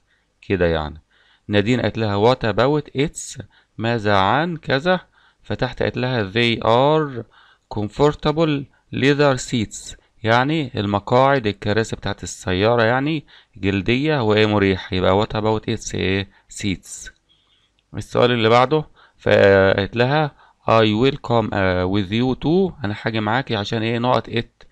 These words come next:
يبقى مثلًا إيه؟ to see it، عشان إيه؟ أشوفها. آه، ندخل في الاختياري بقى اللي يهمنا. آه، number one، a ball، الكرة،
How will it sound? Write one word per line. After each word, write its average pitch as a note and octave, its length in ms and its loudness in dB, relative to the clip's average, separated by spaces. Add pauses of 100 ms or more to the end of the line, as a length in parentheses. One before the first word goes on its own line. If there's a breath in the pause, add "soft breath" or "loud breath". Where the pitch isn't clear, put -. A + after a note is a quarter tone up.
(200)
يبقى G#2 240 0
مثلًا G2+ 320 -6
إيه؟ G2+ 240 -2 (320 soft breath)
to F#2+ 140 0
see A2+ 380 -6
it، - 180 -8
عشان F#2+ 320 -2
إيه؟ F#2 340 -4 (220 soft breath)
أشوفها. F#2 540 -6 (840 soft breath)
آه، A2+ 220 2
ندخل B2+ 280 -2
في - 100 -8
الاختياري A2 460 0
بقى A2+ 120 6
اللي G2 220 0
يهمنا. A#2 460 -2 (320 soft breath)
آه، G#2 160 2
number G#2 320 2
one، F2 380 0 (120)
a F#2+ 100 2
ball، C#3+ 480 2 (240 soft breath)
الكرة، G2 540 0